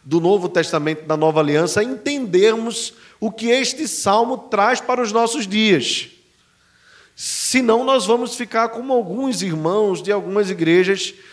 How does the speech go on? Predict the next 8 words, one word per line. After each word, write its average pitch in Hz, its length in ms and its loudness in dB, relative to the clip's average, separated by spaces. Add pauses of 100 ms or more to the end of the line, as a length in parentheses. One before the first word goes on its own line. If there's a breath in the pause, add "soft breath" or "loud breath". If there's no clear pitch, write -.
(220 loud breath)
que, 214 340 -6
que 196 160 -6
talvez 214 460 2
pensem 220 520 -2
ainda, 202 800 0 (280 loud breath)
eh, 165 560 -2
que 202 160 -8
nós 196 640 0